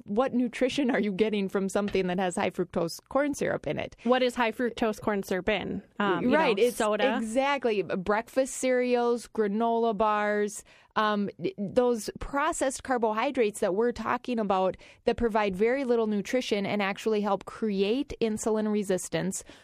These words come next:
Speaker 1: which makes it hard for you to lose weight, versus regular sugar that you would get in an apple or in a sweet potato. You're getting tons of great nutrients, lots of fiber.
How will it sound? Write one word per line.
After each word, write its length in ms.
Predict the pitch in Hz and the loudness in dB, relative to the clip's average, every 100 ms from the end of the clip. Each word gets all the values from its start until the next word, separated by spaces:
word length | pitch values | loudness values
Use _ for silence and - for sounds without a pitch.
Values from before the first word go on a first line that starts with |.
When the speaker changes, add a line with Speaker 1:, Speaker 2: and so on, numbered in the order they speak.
| - | 0
Speaker 1:
which 180 | 233 220 | 0 2
makes 240 | 220 208 | -2 0
it 80 | 220 | 0
hard 220 | 220 208 | 2 0
for 120 | - | 0
you 160 | 214 208 | 0 0
to 80 | 196 | 2
lose 300 | 202 196 180 | 2 0 0
weight, 380 | 196 190 - - - _ 208 | 0 0 -2 -8 -20 _ 2
versus 520 | 233 226 208 190 - - | 2 2 0 -2 -6 -4
regular 560 | 196 208 226 254 226 | 0 0 2 2 0
sugar 340 | - 220 202 185 | 0 -2 0 0
that 220 | 185 - | -2 0
you 100 | 220 | 0
would 160 | 226 | 0
get 220 | 180 196 - | 2 0 0
in 220 | 185 180 | -2 -2
an 160 | 156 170 | -4 -6
apple 680 | 175 170 170 208 214 226 - - _ | -6 -4 -2 0 0 -2 -6 -20 _
or 280 | 202 185 185 | 0 2 2
in 260 | - 185 175 | 0 -2 -2
a 100 | 160 | -4
sweet 320 | - 214 220 | -2 -2 0
potato. 640 | 226 - 202 196 196 190 - - - | -2 0 -2 2 2 0 -4 -16 -4
You're 160 | 220 202 | -2 0
getting 440 | 220 208 185 180 - | 0 0 0 -2 -8
tons 580 | - 254 277 277 220 202 | -10 -4 -2 0 -2 0
of 220 | 196 175 | -2 0
great 240 | 202 180 | 0 0
nutrients, 560 | 208 233 - 226 208 - | 0 -2 -2 -2 -2 -2
lots 380 | 208 214 226 - | -2 -2 -2 -6
of 100 | - | -6
fiber. 560 | - 196 190 196 190 | -2 0 0 0 0